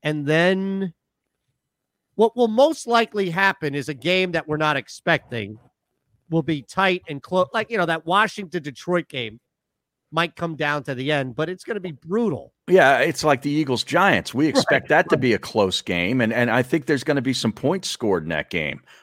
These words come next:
Speaker 2: but it doesn't mean it's gonna be very entertaining.
Speaker 1: No.
Speaker 2: You know, a pleasant watch,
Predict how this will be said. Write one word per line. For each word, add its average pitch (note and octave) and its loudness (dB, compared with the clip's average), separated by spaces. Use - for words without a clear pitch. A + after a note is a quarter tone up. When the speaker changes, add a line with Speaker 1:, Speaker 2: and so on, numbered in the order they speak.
Speaker 2:
but C3 2
it C3 2
doesn't D#3+ 4
mean D#3 2
it's A#2+ 0
gonna C3 2
be A2 0
very A#2 4
entertaining. A2+ -2
Speaker 1:
No. E3+ 0
Speaker 2:
You A2+ 4
know, B2 8
a G#2+ 8
pleasant B2 -2
watch, - -4